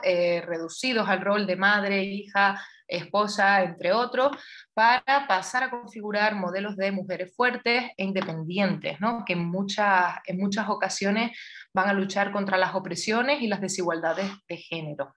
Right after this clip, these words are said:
Entonces, a este respecto, me parecía especialmente interesante el caso de la serie de Estación Eleven, que es una producción de H B O, que se estrena en dos mil veintiuno.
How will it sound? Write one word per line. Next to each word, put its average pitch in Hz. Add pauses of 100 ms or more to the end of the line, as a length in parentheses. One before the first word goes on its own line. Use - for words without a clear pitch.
(500)
Entonces, 214
a 190
este 220
respecto, 277
me 202
parecía 180
especialmente 214
interesante 196 (260)
el 180
caso 196
de 180
la 170
serie 190
de 175
Estación 165
Eleven, 285 (380)
que 165
es 165 (120)
una 190
producción 180
de 175
H 165
B 170
O, 277
que 180
se 175
estrena 160
en 156
dos 160
mil 175
veintiuno. 214